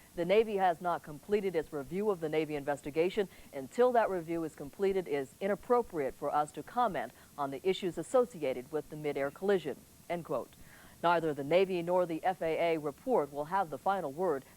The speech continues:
That decision rests with the National Transportation Safety Board.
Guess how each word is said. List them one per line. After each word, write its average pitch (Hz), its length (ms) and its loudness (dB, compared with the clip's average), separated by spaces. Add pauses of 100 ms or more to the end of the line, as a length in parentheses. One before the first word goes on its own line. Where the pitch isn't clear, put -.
That 226 200 0
decision 143 520 -6
rests 160 400 0
with 151 140 -6
the 147 80 -12
National 165 440 -4
Transportation 165 800 -6
Safety 147 340 -8
Board. 120 320 -12